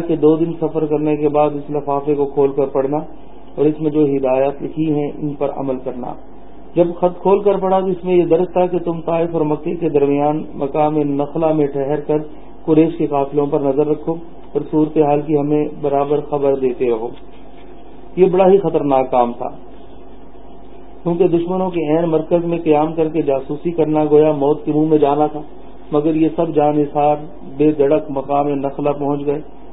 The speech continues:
عجیب اتفاق کہ رجب کی آخری تاریخ کو یہ لوگ نخلہ میں پہنچے اور اسی دن کفار قریش کا ایک تجارتی قافلہ آیا، جس میں عمر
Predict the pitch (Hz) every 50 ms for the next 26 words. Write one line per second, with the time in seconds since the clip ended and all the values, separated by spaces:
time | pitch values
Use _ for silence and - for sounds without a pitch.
0 | - - - - - 139 135 147 180 190 175 180 - - 175 156 170 180 185 180
1 | 175 175 160 160 156 156 180 175 170 180 170 160 170 170 - 180 180 175 160 156
2 | 165 170 175 170 - 165 160 165 160 165 160 156 151 147 147 156 160 165 165 170
3 | 160 160 156 156 165 160 160 165 165 165 160 156 151 151 151 180 170 156 160 160
4 | 151 - 147 147 - 151 147 147 156 151 151 147 143 147 151 147 - 160 151 147
5 | - - 143 135 135 135 135 131 139 131 127 131 123 123 123 131 135 131 131 131
6 | 131 127 - - - - - - - - - - - - 160 165 170 170 170 170
7 | - - 151 151 165 170 165